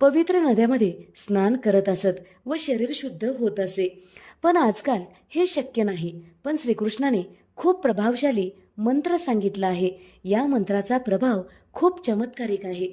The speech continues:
श्रीकृष्णाने स्नान करण्याचे नियम व मंत्र सांगितले आहे. श्रीकृष्ण म्हणतात, "साधारण मनुष्य स्नान करतेवेळी हा मंत्र म्हणतो तर त्याच्या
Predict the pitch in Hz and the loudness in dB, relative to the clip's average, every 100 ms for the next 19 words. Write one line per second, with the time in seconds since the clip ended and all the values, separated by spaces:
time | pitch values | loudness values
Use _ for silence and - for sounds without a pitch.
0 | - - _ - 277 294 285 202 202 240 | -10 -20 _ -2 0 0 0 0 2 2
1 | 185 - _ - 247 277 320 311 233 220 | -2 -8 _ -6 -2 -2 -2 -4 -2 -2
2 | 226 262 254 196 240 185 - - 254 294 | -4 -4 -2 -2 -2 -6 -12 -8 2 4
3 | 262 233 226 185 - - - - 196 190 | 6 4 4 -2 -4 -16 -8 0 2 2
4 | 190 190 190 185 185 - - - 302 311 | -2 -6 -4 -4 -4 -10 -10 2 2 4
5 | 339 370 330 226 262 202 - - _ - | 4 6 6 6 4 0 -4 -20 _ 2
6 | 254 247 269 320 311 247 262 226 180 - | 4 6 4 6 4 4 2 0 0 -2
7 | - _ - 247 285 339 359 240 247 254 | -20 _ -10 -4 -2 -2 -2 -2 -2 0
8 | 262 175 180 - - 254 330 285 214 269 | 0 -2 -6 -18 -10 -2 2 2 2 2
9 | 269 202 185 247 185 - _ - 320 302 | 2 0 2 0 0 -12 _ -6 -4 -2
10 | 190 - | -6 -6